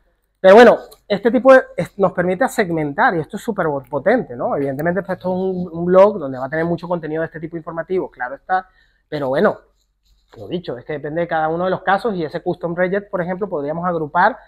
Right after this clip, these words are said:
las búsquedas de tu core principal de negocio, por ejemplo, todas las, las palabras principales de tu negocio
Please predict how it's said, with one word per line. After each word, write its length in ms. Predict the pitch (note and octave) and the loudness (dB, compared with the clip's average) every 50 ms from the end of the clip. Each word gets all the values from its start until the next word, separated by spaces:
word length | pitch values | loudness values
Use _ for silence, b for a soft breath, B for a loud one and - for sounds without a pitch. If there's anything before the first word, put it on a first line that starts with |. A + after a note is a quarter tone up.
| b b b | b b b
las 160 | - C#3+ C#3+ | -6 -6 -2
búsquedas 440 | D3 F3 D#3+ - G3 G3 G3 F#3+ F#3 | -2 -2 0 2 4 4 4 4 4
de 160 | F#3+ F3+ E3 | 4 2 2
tu 180 | D#3+ E3+ E3 D3+ | 2 0 -8 -4
core 340 | - D#3+ D#3+ E3+ F#3 F#3+ F3+ | -2 0 2 2 2 2 2
principal 460 | F#3 F#3+ F3+ D#3+ - D3+ C#3 D#3 D#3 | 2 2 0 0 0 -4 -4 -2 0
de 80 | G#3 G3+ | 0 2
negocio, 400 | D3+ C3+ F#3 G#3+ - - A2+ G2+ | 4 4 4 4 4 -2 -14 -14
por 120 | A#2+ G#2 | -14 -12
ejemplo, 280 | A2 C#3 C3 A2+ A#2 A2+ | -8 -8 -8 -8 -10 -8
todas 200 | - C#3 D3 E3+ | -4 -2 -2 -2
las, 120 | F3+ - - - | -2 -4 -6 -8
las 180 | D#3 D3+ C#3 | -6 -6 -6
palabras 380 | - - C#3+ C#3+ D3 D#3 E3+ E3+ | -4 -4 -2 -2 0 -2 -2 -4
principales 400 | - F3+ D3 D3 C3+ D3+ D#3+ E3+ | -6 -8 -8 -6 -6 -6 -4 -4
de 60 | F3 | -4
tu 100 | E3 D3 | -4 -6
negocio 320 | C3 C3 D3 D#3+ - - | -6 -4 -4 -4 -6 -8